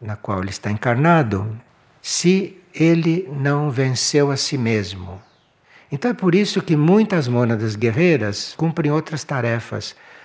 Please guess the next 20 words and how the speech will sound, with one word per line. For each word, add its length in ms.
porque 180
aquelas 300
pessoas 400
não 80
estão 260
preparadas 800
para 160
vencerem 600
a 80
si 200
mesmas. 760
E 80
se 180
elas 280
não 180
conseguem 800
vencer 600
a 60
si 220
mesmas, 800